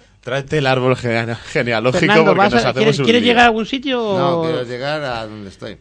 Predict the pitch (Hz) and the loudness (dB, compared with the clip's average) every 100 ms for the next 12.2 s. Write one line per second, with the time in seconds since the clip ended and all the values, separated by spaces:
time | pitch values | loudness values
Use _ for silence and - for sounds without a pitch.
0 | _ _ - - 98 117 117 - 156 160 | _ _ -20 -18 -12 -12 -12 -14 -8 -6
1 | 151 - 127 131 156 151 151 151 151 151 | -6 -10 -16 -8 -4 -4 -4 -6 -6 -6
2 | 147 233 208 143 131 123 123 - _ _ | -8 -10 -10 -12 -12 -8 -8 -10 _ _
3 | _ - 104 98 110 76 98 110 120 131 | _ -18 -16 -14 -14 -16 -16 -12 -10 -8
4 | 135 135 135 131 127 - 147 147 143 143 | -8 -8 -8 -8 -8 -6 -4 -4 -4 -6
5 | 135 143 107 - 73 90 69 95 101 120 | -8 -10 -10 -14 -20 -20 -20 -20 -14 -12
6 | 127 139 139 120 135 131 127 127 - 123 | -10 -10 -10 -10 -10 -10 -10 -12 -12 -14
7 | 113 113 107 98 101 143 127 - _ _ | -14 -14 -14 -14 -12 -10 -12 -14 _ _
8 | _ _ - 104 104 95 _ 78 101 110 | _ _ -14 -12 -12 -16 _ -20 -16 -14
9 | 110 107 104 101 - _ _ _ _ 104 | -14 -14 -14 -16 -20 _ _ _ _ -10
10 | 127 147 147 151 143 139 - 156 135 - | -6 -6 -6 -6 -6 -8 -4 -4 -4 -8
11 | _ _ _ _ - - 110 113 110 98 | _ _ _ _ -20 -12 -10 -8 -10 -10
12 | 110 104 | -12 -14